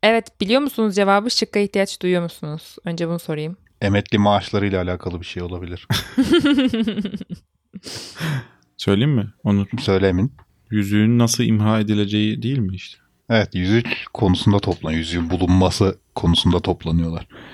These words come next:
Speaker 3: Ne yapacağız bu yüzüğü?
Speaker 2: Aynen, ne yapacağız? Kim taksın? <laughs>
Speaker 1: Aslında şıkları okuyayım isterseniz. Çünkü hepsi yüzükle alakalı şıkların.
Speaker 3: Hı.
Speaker 2: Tamam.
Speaker 1: Bali'nin Moria'ya yaptığı yolculuk hakkında konuşmak. Bu, bu değilmiş bir. <laughs>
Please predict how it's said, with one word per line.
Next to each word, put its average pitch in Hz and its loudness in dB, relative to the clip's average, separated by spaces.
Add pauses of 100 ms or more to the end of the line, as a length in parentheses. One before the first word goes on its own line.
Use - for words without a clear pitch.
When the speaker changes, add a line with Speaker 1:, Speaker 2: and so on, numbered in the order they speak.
(200)
Speaker 3:
Ne 107 0
yapacağız 104 0
bu 101 -6
yüzüğü? 98 -4 (260)
Speaker 2:
Aynen, 95 0 (100)
ne 92 2
yapacağız? 87 0
Kim 92 0
taksın? - 0 (340)
<laughs> - -2
Speaker 1:
Aslında 240 0 (300)
şıkları 226 2
okuyayım 214 0
isterseniz. 175 -2
Çünkü 220 0
hepsi - -2
yüzükle 180 -2
alakalı 160 -2
şıkların. 180 -6 (520)
Speaker 3:
Hı. 120 0
Speaker 2:
Tamam. 92 2 (100)
Speaker 1:
Bali'nin 240 2 (120)
Moria'ya 220 4
yaptığı 190 0
yolculuk 180 2
hakkında 165 0
konuşmak. 185 -4 (280)
Bu, 196 -4
bu 180 -4
değilmiş 151 -2
bir. 226 -6
<laughs> - -8